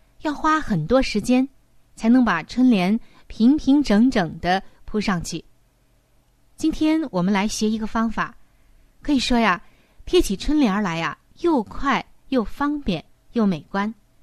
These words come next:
我们要用到的一样东西就是易拉罐。只要有了这样的一个用具，我们就可以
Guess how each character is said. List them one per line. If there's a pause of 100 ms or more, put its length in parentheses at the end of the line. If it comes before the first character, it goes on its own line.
(760)
我
们
要
用
到
的
一
样
东
西 (320)
就
是 (300)
易
拉
罐。 (1080)
只
要
有
了 (240)
这
样
的
一
个
用
具， (420)
我
们
就
可
以